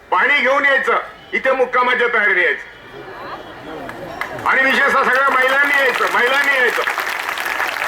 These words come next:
तारीख ठरलेली आहे, तारीख ठरलेली आहे. सुप्रीम कोर्टाच्या हुकुमाप्रमाणे आपण यांना कार्ड द्यायला सांगतोय. कोणाचा हुकूम आहे?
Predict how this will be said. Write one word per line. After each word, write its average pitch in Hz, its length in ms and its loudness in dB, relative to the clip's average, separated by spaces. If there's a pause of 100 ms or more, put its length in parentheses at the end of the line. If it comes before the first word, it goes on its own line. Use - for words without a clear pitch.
(140)
तारीख 262 240 4
ठरलेली 294 500 4
आहे, 262 200 4 (800)
तारीख 285 380 4 (760)
ठरलेली 294 440 4
आहे. 214 160 4 (760)
सुप्रीम - 400 0
कोर्टाच्या 302 520 2
हुकुमाप्रमाणे 302 920 2
आपण 294 260 2
यांना 294 300 0
कार्ड 285 340 2
द्यायला 269 300 2
सांगतोय. 208 340 -2 (1040)
कोणाचा 254 280 2
हुकूम 254 300 2
आहे? 254 380 -2